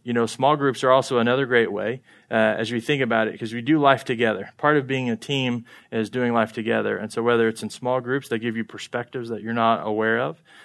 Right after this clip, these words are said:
uh, that perhaps somebody's going through an experience, uh, that you've already been, and you can give into their life and see some s-, blind spots that, that they may have, or that they can speak into your life. Like, all these are great opportunities to be able to, uh, continue your own walk and grow and have both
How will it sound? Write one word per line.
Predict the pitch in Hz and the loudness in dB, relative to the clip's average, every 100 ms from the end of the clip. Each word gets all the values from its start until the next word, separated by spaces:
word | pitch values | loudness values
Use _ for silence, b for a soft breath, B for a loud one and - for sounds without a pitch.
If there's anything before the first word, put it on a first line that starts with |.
| B | B
uh, | 113 110 107 | -2 2 2
that | 104 107 | -2 -4
perhaps | 123 117 107 - | 0 2 0 -2
somebody's | 123 120 113 | -2 -2 -2
going | 117 113 | -2 -2
through | 117 | 0
an | 113 | -2
experience, | 107 - 117 117 120 - - b b | -4 -2 0 0 -2 -8 -16 b b
uh, | - 110 107 | -2 0 0
that | 107 104 | 0 0
you've | 123 117 | -2 0
already | 113 107 | 0 0
been, | 107 117 110 | 0 0 0
and | 110 | 0
you | 110 | -2
can | 113 | -4
give | 107 107 | -4 -2
into | 107 | -2
their | 104 107 | 0 2
life | 104 101 110 | 2 0 -6
and | |
see | 101 117 | -8 -8
some | 110 | -8
s-, | 110 - _ 113 | -12 -14 _ -4
blind | 113 110 | -2 -2
spots | - 104 101 - | -4 -4 -4 -10
that, | 107 98 - | -12 -12 -12
that | 104 | -8
they | 113 107 | -6 -6
may | 104 | -6
have, | 101 - - _ B B 113 | -10 -12 -14 _ B B -6
or | |
that | 104 | -2
they | 110 | -2
can | 110 110 | -2 -6
speak | - 113 113 | -8 -10 -10
into | 101 - | -12 -8
your | 107 | -6
life. | 101 95 101 _ b b - | -6 -8 -16 _ b b -12
Like, | 104 | -2
all | 117 | 0
these | 117 104 | 0 -2
are | 98 | -2
great | 113 113 98 | 2 2 2
opportunities | 113 104 - 131 113 110 110 107 | -2 -4 -10 -6 -4 -2 -4 -6
to | - | -10
be | 104 110 | -4 -2
able | 110 107 | -2 -6
to, | - 101 - b b - | -6 -8 -8 b b -10
uh, | 101 | -8
continue | 113 110 123 113 | -8 -4 -2 0
your | 104 110 107 | 0 0 0
own | 117 120 | 0 0
walk | 110 110 110 - - | 2 2 2 -2 -12
and | 104 | -8
grow | 104 113 107 110 | 0 2 2 0
and | 113 107 | -4 -4
have | 110 98 | -4 -2
both | 113 110 - | -4 -4 -12